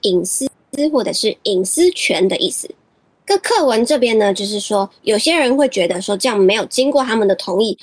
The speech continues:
就把照片放到网络上是一件违反隐私权的事情。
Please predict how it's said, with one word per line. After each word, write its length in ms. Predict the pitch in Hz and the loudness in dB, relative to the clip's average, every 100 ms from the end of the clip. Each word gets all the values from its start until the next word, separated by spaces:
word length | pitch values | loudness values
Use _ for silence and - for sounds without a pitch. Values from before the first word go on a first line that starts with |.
| - | -6
就 100 | 247 | -4
把 120 | - - | -4 -6
照 260 | - 294 | -2 0
片 180 | 262 220 | 0 0
放 180 | 226 202 | 0 0
到 120 | 202 | 0
网 100 | - - | 0 0
络 140 | 214 | 0
上 220 | 214 240 | 0 -4
是 140 | 214 233 | -2 -2
一 60 | |
件 280 | 202 220 196 | 2 2 2
违 200 | 196 226 | 2 0
反 220 | 311 208 - | -2 -4 -2
隐 160 | 190 | -4
私 200 | - - | -2 -2
权 240 | 294 - 135 | -2 -2 -6
的 80 | 180 | -6
事 160 | 202 | -6
情。 200 | - - | -6 -8